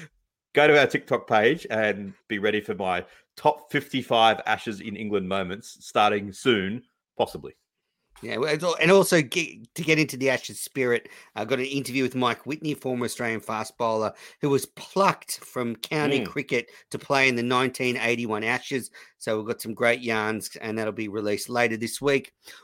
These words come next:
Speaker 1: Also, um, if you want to support the show, you can go onto our Patreon page. You get early access to the interviews.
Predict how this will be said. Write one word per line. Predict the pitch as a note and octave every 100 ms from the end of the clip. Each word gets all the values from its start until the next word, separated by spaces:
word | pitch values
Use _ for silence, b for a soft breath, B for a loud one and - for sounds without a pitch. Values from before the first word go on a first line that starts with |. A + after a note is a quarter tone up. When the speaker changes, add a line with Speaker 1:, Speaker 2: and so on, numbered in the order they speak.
| B
Speaker 1:
Also, | F3 E3+ - D#3+ D3 B2+
um, | B2+ B2 A#2 _ b b
if | B2+
you | E3+
want | F3+ C4
to |
support | - - F3 D3
the | C3
show, | - B2+ A2+
you | B2 B2+
can | - C3
go | C#3 C3+
onto | C3+ C3
our | A2+
Patreon | - C#3 C3+ - B2 A#2
page. | - A#2+ A2+ A#2 A#2+
You | B2+
get | C3+
early | C3+ C#3+ C#3+
access | B2 B2+ - B2
to | - A2
the | B2+
interviews. | D3+ D3 C3+ C#3 C3